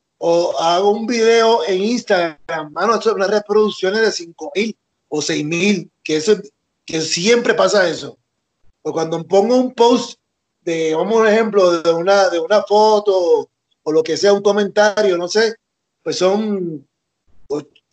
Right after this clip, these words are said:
ochocientos, son setecientos, son mil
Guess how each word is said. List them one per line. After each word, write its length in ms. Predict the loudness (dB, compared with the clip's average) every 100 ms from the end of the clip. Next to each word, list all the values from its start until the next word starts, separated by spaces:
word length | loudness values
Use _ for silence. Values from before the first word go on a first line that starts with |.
| -12 -10
ochocientos, 1200 | -8 -6 -2 2 4 4 2 0 2 2 0 -6 _ _
son 680 | -6 -2 -2 -2 -6 -10 -12
setecientos, 1080 | -12 -10 -8 0 4 6 4 0 -4 -4 -6
son 220 | -6 -4
mil 380 | -2 0 -2 -6